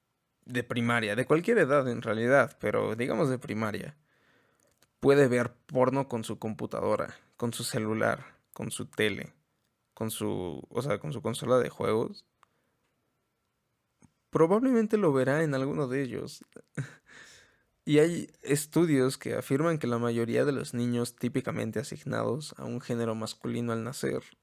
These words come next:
buscan contenido pornográfico alrededor de los nueve años. Y aunque no lo busquen, un compañero, o sea, fácilmente de su misma edad o maño-, o mayor o menor, <laughs> puede,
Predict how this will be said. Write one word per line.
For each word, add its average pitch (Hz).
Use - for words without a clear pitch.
buscan 139
contenido 120
pornográfico 113
alrededor 120
de 135
los -
nueve 117
años. 113
Y 127
aunque 127
no 151
lo 208
busquen, 135
un 147
compañero, 117
o 143
sea, 113
fácilmente 117
de 120
su 113
misma 120
edad 113
o 113
maño-, 113
o 95
mayor 120
o 107
menor, 117
<laughs> -
puede, 139